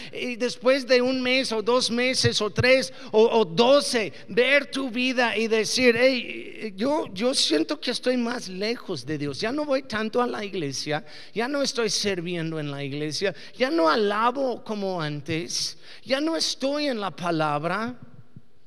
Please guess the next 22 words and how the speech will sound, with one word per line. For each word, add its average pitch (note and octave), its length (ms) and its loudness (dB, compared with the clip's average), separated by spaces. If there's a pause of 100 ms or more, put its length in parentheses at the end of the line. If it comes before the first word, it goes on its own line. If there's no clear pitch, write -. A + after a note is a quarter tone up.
(880)
Ya B3 140 0
no E4 260 0
hablo C4+ 520 6
como G#3+ 380 -2
antes, G#3 880 0
ya B3 220 -4
no. D#4 520 2 (2000)
Tal - 220 -8
vez C#4 300 -6
es - 200 -6
un A3+ 640 -6
red A3+ 240 -4
flag G#3+ 540 -10
que F3+ 240 -10
esa F3+ 220 -8
persona F#3+ 840 -10
te, E3+ 140 -8
te - 200 -12
está E3+ 460 -10 (480)
llevando F3 520 -8
más F#3 340 -6
lejos - 720 -10